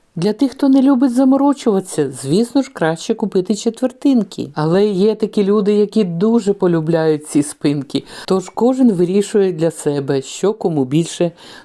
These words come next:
до вподоби. Кісточки й гомілки залила водою і варю бульйон, знімаю пінку.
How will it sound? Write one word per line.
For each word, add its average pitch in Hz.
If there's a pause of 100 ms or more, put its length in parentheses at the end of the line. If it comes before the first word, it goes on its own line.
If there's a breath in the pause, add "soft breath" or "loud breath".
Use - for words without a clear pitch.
до 151
вподоби. 127 (320)
Кісточки 202
й 185
гомілки 220
залила 175
водою 220
і 277
варю 180
бульйон, 147
знімаю 202
пінку. 131